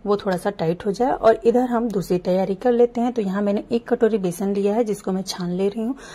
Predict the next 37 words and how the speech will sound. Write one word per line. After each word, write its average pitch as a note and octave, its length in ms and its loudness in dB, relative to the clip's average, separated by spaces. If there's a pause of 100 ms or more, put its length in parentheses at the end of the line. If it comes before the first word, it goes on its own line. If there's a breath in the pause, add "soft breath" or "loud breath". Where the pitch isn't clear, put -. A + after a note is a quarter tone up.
(160 loud breath)
अभी B3+ 220 6
फिलहाल C4 320 2
मैंने A#3+ 300 0
एक F#3 140 -6
कटोरी F3 320 -2
लिया F3 260 0
है, A#3 140 -4
अगर F3+ 180 0
मुझे E3+ 260 0
कम G#3 280 -2
लगेगा A#3 360 2
तो A#3 140 -4
मैं A#3 100 -4
बाद E3+ 160 0
में F3+ 140 -2
और G3 220 -2
ऐड D#3+ 200 -4
कर D#3+ 160 -4
लूँगी। D#3+ 420 -2 (1500 loud breath)
अब B3 120 4
हम C4+ 140 8
इसमें G#3 240 4
डालेंगे G3+ 380 4
क्रश G#3 240 4
किया F#3 200 0
हुआ A3 120 6
लहसुन G3 420 2
और F#3+ 120 2
मिर्च, F3+ 440 0 (480 soft breath)
उसके C4 280 -2
बाद A#3+ 260 4
इसमें - 280 0
हम F#3 180 0
डालेंगे F3 400 2
थोड़ा F3 280 0
सा D#3+ 200 -2
हल्दी। E3 460 0